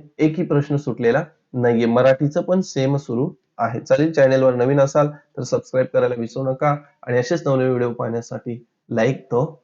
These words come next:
बनता आहे. ओके, ही सिरीज कंटिन्यू चालू राहील, याच्यामध्ये कधीही खंड पडणार नाहीये. रोज तुम्हाला पंधरा प्रश्न देतो, याच्यामध्ये जेवढे चांगले प्रश्न आहेत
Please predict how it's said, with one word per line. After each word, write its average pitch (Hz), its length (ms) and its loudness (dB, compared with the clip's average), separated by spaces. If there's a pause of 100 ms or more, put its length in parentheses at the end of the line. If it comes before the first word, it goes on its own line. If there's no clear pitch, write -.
(100)
बनता 110 480 -2
आहे. 147 220 -4
ओके, 123 200 0
ही 165 160 4
सिरीज 151 360 2
कंटिन्यू 139 400 -2
चालू 139 280 -2
राहील, 135 260 -2 (480)
याच्यामध्ये 135 460 4
कधीही 127 320 2
खंड 123 220 0
पडणार 120 380 0 (340)
नाहीये. 120 520 0 (140)
रोज 151 320 2
तुम्हाला 135 240 4
पंधरा 131 320 2
प्रश्न 123 320 -6
देतो, 120 220 -4
याच्यामध्ये 127 400 -4
जेवढे 123 300 0
चांगले 131 300 -2
प्रश्न 123 340 -10
आहेत 120 220 -6